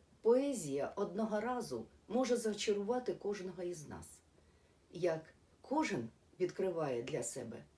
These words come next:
прекрасне слово по-своєму. Отже, Іван Драч, балада про соняшник.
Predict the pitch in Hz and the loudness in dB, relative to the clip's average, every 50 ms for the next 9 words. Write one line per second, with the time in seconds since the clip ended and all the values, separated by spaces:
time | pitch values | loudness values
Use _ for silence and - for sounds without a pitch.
0 | - _ - - _ _ - - _ _ _ _ - 175 180 - 247 269 294 285 | -20 _ -20 -20 _ _ -20 -20 _ _ _ _ 2 2 2 4 2 2 2 2
1 | - - 185 147 - - - 113 110 113 110 87 - - _ _ - - 226 220 | 0 0 -2 -2 -2 -4 -6 -4 -6 -6 -6 -8 -12 -16 _ _ -6 -4 -4 -2
2 | - 147 117 104 98 90 87 85 85 - _ _ _ _ _ _ _ _ _ _ | -4 -4 -6 -8 -8 -10 -10 -14 -16 -18 _ _ _ _ _ _ _ _ _ _
3 | _ _ _ _ _ _ _ - - - - - 269 302 233 220 240 247 226 220 | _ _ _ _ _ _ _ -20 -20 -12 -4 -2 -2 -2 0 0 -2 -2 -2 -4
4 | - _ _ _ _ _ - - - _ _ _ _ _ - 208 214 175 175 160 | -8 _ _ _ _ _ -20 -20 -20 _ _ _ _ _ -2 0 2 4 4 4
5 | 143 131 131 131 151 170 233 277 285 277 - - - - - - - - - - | 2 2 0 0 2 2 2 2 0 -2 -4 -8 -10 -14 -20 -20 -20 -20 -20 -16
6 | - 143 170 170 160 160 208 262 277 226 226 220 208 - - _ _ - _ - | -4 0 2 2 4 4 4 4 2 2 0 -2 -6 -10 -18 _ _ -10 _ -4
7 | 208 220 220 - - 95 90 - - - - - - - - - | -2 -2 -2 -4 -6 -8 -8 -8 -10 -14 -16 -16 -18 -20 -20 -20